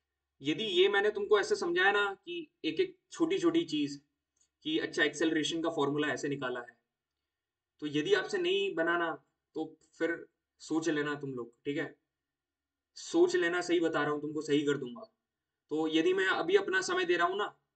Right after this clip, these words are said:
तो ध्यान से यहाँ पर सुन लेना, तुम्हारा समय भले ही बर्बाद हो भाई, मेरा समय बर्बाद नहीं होना चाहिए,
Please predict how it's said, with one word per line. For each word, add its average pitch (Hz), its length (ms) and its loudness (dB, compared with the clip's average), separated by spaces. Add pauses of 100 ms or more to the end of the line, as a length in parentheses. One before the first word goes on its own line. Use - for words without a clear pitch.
(460)
तो 185 200 2 (240)
ध्यान 339 260 -2
से 392 160 6
यहाँ 370 160 2
पर 370 100 -2
सुन 339 180 0
लेना, 359 260 0 (800)
तुम्हारा 349 280 2
समय 381 380 2
भले 320 180 4
ही 392 80 8
बर्बाद 349 320 2
हो 165 80 2
भाई, 160 180 4
मेरा 156 220 0
समय 160 220 -2
बर्बाद 139 300 -2
नहीं 131 140 -18
होना 117 200 -18
चाहिए, - 280 -20